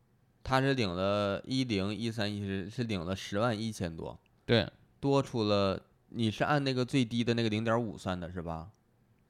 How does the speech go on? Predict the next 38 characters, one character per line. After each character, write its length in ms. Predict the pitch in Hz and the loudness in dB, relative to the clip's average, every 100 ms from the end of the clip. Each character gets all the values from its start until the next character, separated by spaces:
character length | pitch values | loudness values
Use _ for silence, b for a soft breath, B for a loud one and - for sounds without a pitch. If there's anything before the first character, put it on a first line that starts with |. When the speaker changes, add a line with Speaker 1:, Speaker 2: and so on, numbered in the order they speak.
| - | 2
Speaker 2:
对。 260 | 143 117 - _ _ _ - b b b b b _ _ _ - | 6 6 2 _ _ _ -20 b b b b b _ _ _ -2
Speaker 1:
哦。 800 | 110 104 95 90 82 50 - - | 2 4 4 2 2 -2 -8 2
Speaker 2:
这 140 | 196 | 4
个 100 | 170 | 4
是 100 | 156 | 2
固 200 | 185 202 | -2 0
定 180 | 185 190 | 2 2
年 200 | 135 131 | 2 2
限 160 | 143 160 | 2 2
二 180 | 185 147 | 4 2
十 80 | 123 | 0
年 180 | 113 | -2
缴 220 | 113 113 87 | -2 -4 -2
的， 80 | |
如 160 | 110 196 | 2 6
果 100 | 156 | 6
是 140 | 139 | 6
保 180 | 165 131 | 4 4
终 200 | 120 180 | 6 2
身 200 | 147 127 | 2 2
的， 80 | 127 | 2
就 120 | 139 | 0
是 120 | 127 | 0
一 40 | 131 | 2
零。 100 | 190 | 6
Speaker 1:
二 100 | 180 | 6
十 180 | 123 110 | 6 4
年 180 | 101 | 2
缴， 180 | 101 80 | 2 0
这 100 | 131 | 0
不 120 | 127 | 0
是 100 | 131 | 0
一 100 | 113 | 2
次 140 | 117 127 | 2 4
性 140 | 131 | 6
缴 160 | 107 90 | 6 6
的 100 | 85 | 4
吗？ 240 | 85 95 | 2 -2